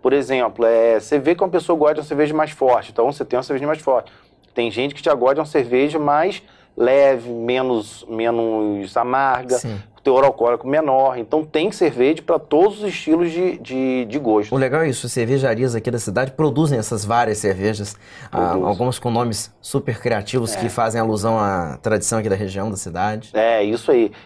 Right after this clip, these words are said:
Speaker 1: Eu acho que se a gente for somar aí, eu acho que Campos hoje deve ter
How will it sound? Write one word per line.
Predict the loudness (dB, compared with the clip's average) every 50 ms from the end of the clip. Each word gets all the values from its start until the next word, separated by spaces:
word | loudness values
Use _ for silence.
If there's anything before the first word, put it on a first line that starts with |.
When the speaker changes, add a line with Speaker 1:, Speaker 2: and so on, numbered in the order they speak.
| _ 0
Speaker 1:
Eu | 2 2
acho | 2 2 0
que | 0
se | -2 0
a |
gente | 0 0 -2
for | -2 -2 -2 -2
somar | 0 -2 -2 0 0 0 0 2
aí, | 0 2 2
eu | 4
acho | 2 2 0 -6
que | -12
Campos | -6 -2 0 0 0 0 -2 0
hoje | 2 2 2 2 0 0
deve | 0 0 0 0 -2
ter | 0 2 2 2 2 2 -2 -4